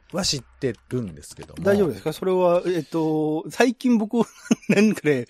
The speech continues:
Speaker 2: あの、パロディ版みたいなの見たような気がするんですけど、これは本気にしていいやつでしたっけ？
Speaker 1: で、これでね、
Speaker 2: はい。
Speaker 1: まあ、ほんと様々なテーマを、え、あの、取り扱っていて、
Speaker 2: はいはい。
Speaker 1: ファミコン史とかね、白ブリーフ史とかね、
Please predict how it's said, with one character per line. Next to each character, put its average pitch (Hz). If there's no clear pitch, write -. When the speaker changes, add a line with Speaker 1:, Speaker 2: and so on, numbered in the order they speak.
Speaker 2:
あ 139
の、 135
パ 190
ロ 208
デ 208
ィ 202
版 202
み 196
た 175
い 147
な 117
の 113
見 120
た 123
よ 113
う 101
な -
気 -
が 117
す -
る 113
ん -
で 110
す -
け -
ど、 98
こ -
れ 185
は 170
本 170
気 160
に 151
し -
て 147
い 147
い -
や 104
つ -
で -
し -
た -
っ -
け？ -
Speaker 1:
で、 113
こ 165
れ 190
で 196
ね、 202
Speaker 2:
は 147
い。 -
Speaker 1:
ま 110
あ、 98
ほ 107
ん 110
と -
様 131
々 131
な 123
テ 107
ー 101
マ 92
を、 87
え、 92
あ 90
の、 78
取 90
り 85
扱 82
っ 78
て -
い 69
て、 -
Speaker 2:
は 147
い 135
は 101
い。 82
Speaker 1:
フ -
ァ 107
ミ 127
コ 113
ン 101
史 -
と 78
か 73
ね、 107
白 135
ブ 117
リ 113
ー 107
フ 101
史 -
と -
か -
ね、 98